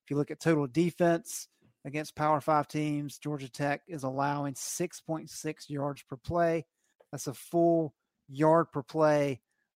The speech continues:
more, uh, than North Carolina. So this Georgia Tech defense is the reason this Georgia Tech team is, is four and four and, and not a lot better. Uh, and so North Carolina has had a lot of success running the ball this year.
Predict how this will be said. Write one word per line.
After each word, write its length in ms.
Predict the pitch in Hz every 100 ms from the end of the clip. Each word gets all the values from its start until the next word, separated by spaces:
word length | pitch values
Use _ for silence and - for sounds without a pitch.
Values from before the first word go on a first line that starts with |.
| -
more, 640 | 135 147 165 147 127 123 - _ _ _ _
uh, 300 | 135 131 135
than 160 | 127 143
North 200 | 151 139
Carolina. 500 | 151 135 147 139 - _ _ _ _ _ _ _ _ -
So 260 | - 156 147
this 240 | 147 180
Georgia 260 | - 185 165
Tech 260 | 170 160 - _ _ _ _ _ 190
defense 760 | 147 214 208 156 151 170 - - -
is 340 | 165 127 127 _ 208
the 100 | 156
reason 400 | 147 185 180 147
this 140 | 147 147
Georgia 280 | 147 135 127
Tech 220 | 135 -
team 280 | 131 131 120
is, 180 | 113
is 220 | - 147 -
four 280 | - 143
and 100 | 127
four 320 | - 139 131 131
and, 220 | 127 -
and 300 | 147 135 -
not 420 | - 139 127 131 - _
a 40 | 131
lot 280 | 135 135
better. 380 | 143 165 131 - _ _ _ _ _ _ _ _
Uh, 160 | 143 143 -
and 180 | 147
so 520 | 135 - 151 147 151 160
North 280 | 175 185 185
Carolina 360 | 180 165 175
has 120 | 170 -
had 180 | 156
a 40 | 160
lot 180 | 135 151
of 60 |
success 380 | 156 147 160 143
running 200 | 131 147
the 60 | 151
ball 200 | 151 147
this 220 | 147 -
year. 240 | 151 170